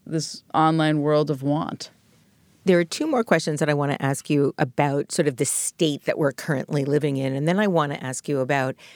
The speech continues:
Speaker 2: how can you help people lean into or ease into
Speaker 1: Yeah.
Speaker 2: the, the notion of unplugging. But I, I read in your book that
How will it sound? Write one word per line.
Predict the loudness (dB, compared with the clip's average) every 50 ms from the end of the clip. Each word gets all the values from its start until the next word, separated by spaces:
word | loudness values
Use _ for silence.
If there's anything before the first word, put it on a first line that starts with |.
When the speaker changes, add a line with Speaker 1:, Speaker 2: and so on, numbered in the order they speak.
| -20 _
Speaker 2:
how | 0 0 2 2 0
can | -2 -2 -2 -2 0 -2 -2
you | -2 -2 0 0 0 -2 -2 -4 -8 -12 -20 _
help | -2 0 0 0 0 -2
people | -4 -4 -4 -4 -4 -4 -2 -2 0 0 -2 -2 -2 -4 -6 -8 -14 -20 -20 -20 _ _ _ _ _ _ _ -2
lean | 2 4 4 4 4 4
into | 4 4 2 0 -2 -2 0 2 2 4 4
or | 2 2 2
ease | 2 2 2 2 2 2
into | 0 0 0 0 -2 -4 -2 0 0 0 0 0 -2 -2
Speaker 1:
Yeah. | -2 -2
Speaker 2:
the, | -2 -2 -2 0 0 -2 -2 -4 -6 -4 -4
the | -2 0 0
notion | 0 0 0 -2 -2 -4 -4 -4
of | -4 -6 -8 -8 -6 -4
unplugging. | -2 -2 -2 -4 -4 -4 -4 -4 -4 -6 -8 -8 -8 -10 -12 -16 -20 -20 -20 -20 -20 _ _ _
But | 2 2
I, | 4 2 0 0 0
I | 0
read | 2 2 2 2 2
in | 0 0
your | 2 0 2
book | 2 0 0 0 -2
that | 0 2 2 2 2 0 -4